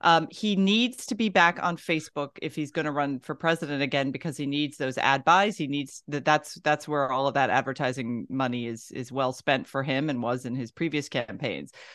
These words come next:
But he's, he's in a kind of bind for his business propositions himself, because if Truth, if he stays on Truth Social, that's a kind of ringing endorsement of its, of its economic viability, which he keeps claiming it has, and, you know, that it's gonna have millions and millions of,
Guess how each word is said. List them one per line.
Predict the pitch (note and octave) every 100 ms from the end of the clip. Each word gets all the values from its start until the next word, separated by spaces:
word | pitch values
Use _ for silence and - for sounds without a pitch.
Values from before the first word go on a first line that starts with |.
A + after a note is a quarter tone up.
| -
But | F#3+
he's, | G3 F3+ G3+ -
he's | G3 G3
in | B3+
a |
kind | C4+ B3+ A#3+
of | D#3+
bind | C#3+ C#3 D#3+ G#3+
for | - E3+
his | D3+ C#3
business | - E3+ D#3 -
propositions | D3+ D3 C#3 C#3+ D3
himself, | C#3 C3+ D3 - -
because | C#3+ D3+ D3
if | -
Truth, | - B3 A#3+
if | E3
he | F3+
stays | - B3 D4+
on | C#4+ A3+
Truth | - G3
Social, | - G3 F#3 D#3+
that's | C#3 D3+ E3+
a |
kind | - D3
of | C3+ - - -
ringing | F#3 G#3 G3
endorsement | F3 D#3 D3+ D#3 - C3+ C#3
of | C3
its, | C3+ -
of | - C#3
its | C3+ -
economic | G3 F3 D#3+ D3
viability, | C3+ C#3+ C#3+ C3+ C3+ G2+
which | A2+ C3
he | C3+
keeps | - C#3
claiming | - D3 C3 A#2+
it | B2
has, | A#2+ F#2+ A#2
and, | B2 G2 -
you | F2+
know, | -
that | A2
it's | -
gonna | A2+ A#2+
have | B2 A2
millions | A#2 A#2+ A#2+
and | A#2+
millions | A#2+ A#2+ A#2+
of, | A2